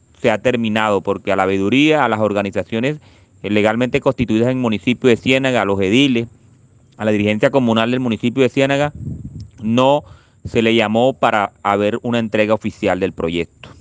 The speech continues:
Debido a todas estas situaciones y a las últimas, eh,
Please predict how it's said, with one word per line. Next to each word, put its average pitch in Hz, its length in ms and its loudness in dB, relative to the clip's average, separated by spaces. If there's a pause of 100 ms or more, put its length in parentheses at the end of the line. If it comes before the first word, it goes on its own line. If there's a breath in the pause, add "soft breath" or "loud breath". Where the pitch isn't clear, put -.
(920 loud breath)
Debido 127 340 4
a 165 80 4
todas 156 280 2
estas 160 220 -2
situaciones 131 800 -2
y 120 120 0
a 104 80 4
las 101 220 -2
últimas, 131 720 -2
eh, 92 440 -2